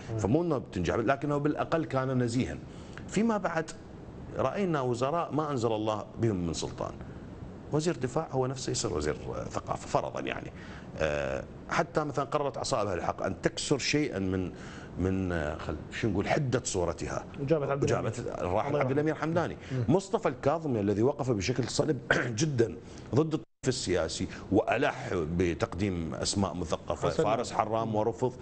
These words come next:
Speaker 2: ومن ثم دفع بالدكتور حسن ناظم. للأسف حاليًا ال-، الوزارة يعني تدار بشكل خاطئ، يعني س-، يعني سأحاول أن لا أكون قاسيًا، لكن بتفصيلتين. مثلًا تم تسليم دار المأمون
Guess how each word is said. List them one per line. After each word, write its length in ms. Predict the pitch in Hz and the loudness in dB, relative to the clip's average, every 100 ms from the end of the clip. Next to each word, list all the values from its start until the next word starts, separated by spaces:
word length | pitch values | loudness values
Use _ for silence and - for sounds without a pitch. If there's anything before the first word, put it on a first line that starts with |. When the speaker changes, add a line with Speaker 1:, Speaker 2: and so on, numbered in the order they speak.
| - | -6
Speaker 2:
ومن 140 | 92 95 | 0 0
ثم 220 | 98 104 | 2 2
دفع 280 | 90 87 87 | 2 0 -2
بالدكتور 320 | 90 - - | -2 -2 -2
حسن 300 | 95 - 69 | -2 -4 -4
ناظم. 180 | - - - - - | -4 -6 -8 -12 0
للأسف 480 | 123 247 196 175 165 | 4 4 2 -2 -2
حاليًا 340 | - 123 139 202 | 0 0 0 0
ال-، 500 | 190 160 139 131 127 | 0 0 0 0 2
الوزارة 640 | 123 101 95 92 85 85 - - - | 2 4 2 0 0 -2 -6 -14 -6
يعني 120 | - 143 | -4 -2
تدار 200 | 208 240 | 0 0
بشكل 220 | 214 - | 0 -2
خاطئ، 340 | - 208 208 - - - | 0 0 -2 -8 -12 -6
يعني 160 | 104 107 | -2 0
س-، 100 | - | 0
يعني 720 | 85 123 143 139 123 95 - | 0 0 0 0 -2 -4 0
سأحاول 400 | 139 117 180 180 | 2 2 2 2
أن 100 | 127 | 2
لا 160 | 143 | 2
أكون 220 | - 160 | 2 0
قاسيًا، 460 | 139 135 131 - 135 127 - - - | 2 0 -2 -4 -10 -10 -12 -6 0
لكن 380 | 175 - 170 170 | 2 2 0 2
بتفصيلتين. 1000 | 175 175 165 170 - 113 87 - 80 98 | 2 2 2 0 0 0 0 0 -2 -2
مثلًا 360 | 113 127 143 208 - - - - - - - - - - - | -2 0 -2 -4 -10 -14 -14 -14 -14 -14 -14 -14 -14 -10 0
تم 200 | 175 147 | 2 2
تسليم 540 | 123 113 - 117 110 | 0 0 2 2 2
دار 280 | 95 117 123 | 2 2 2
المأمون 720 | 113 98 87 82 85 80 80 | 0 0 -2 -2 0 2 0